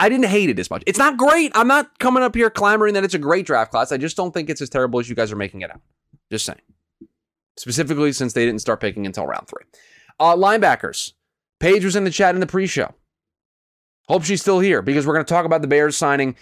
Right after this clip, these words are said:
Tremaine Edmonds at the linebacker position. L-, listen, this was a big money contract at the position. It's a big, it's a big market. It's a, it's a team that's trying to be on the rise. I know, eh,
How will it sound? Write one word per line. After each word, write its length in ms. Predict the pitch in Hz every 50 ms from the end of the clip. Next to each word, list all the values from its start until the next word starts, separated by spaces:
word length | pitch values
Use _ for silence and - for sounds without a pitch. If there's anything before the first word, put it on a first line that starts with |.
| _ _
Tremaine 300 | - - 143 139 139 135
Edmonds 340 | 131 123 120 120 117 117 - - -
at 120 | 131 -
the 60 | 127
linebacker 380 | 123 120 120 113 113 107 - 107
position. 300 | 110 110 104 104 127 139
L-, 80 | 147 -
listen, 300 | 151 151 123 - 90 98
this 100 | 123 123
was 100 | 131 117
a 60 | 113
big 220 | 104 139 139 139
money 160 | 139 135 127 123
contract 480 | - 113 117 123 - 127 117 117 -
at 60 | 117
the 60 | 104 -
position. 460 | - 101 104 110 104 - 110 104 - _ _ _ _
It's 180 | - 120 120 -
a 60 | 107
big, 340 | 98 92 131 135 131 131 -
it's 160 | - 123 120
a 60 | - 104
big 220 | 90 135 131 117
market. 440 | 110 104 107 117 - 117 110 - _ _ _ _ _ -
It's 200 | - 117 113 -
a, 120 | 107 95 90 -
it's 200 | - 123 - 120
a 60 | 110
team 320 | - - 147 147 147 139
that's 280 | 127 120 107 - - -
trying 360 | - - 135 135 143 151 143
to 80 | 135 123
be 200 | 120 123 127 -
on 220 | 113 117 123 123
the 80 | 120 110
rise. 460 | 107 107 107 107 104 104 107 - - _ _ _
I 120 | - 110 123
know, 180 | 139 147 151
eh, 120 | - 131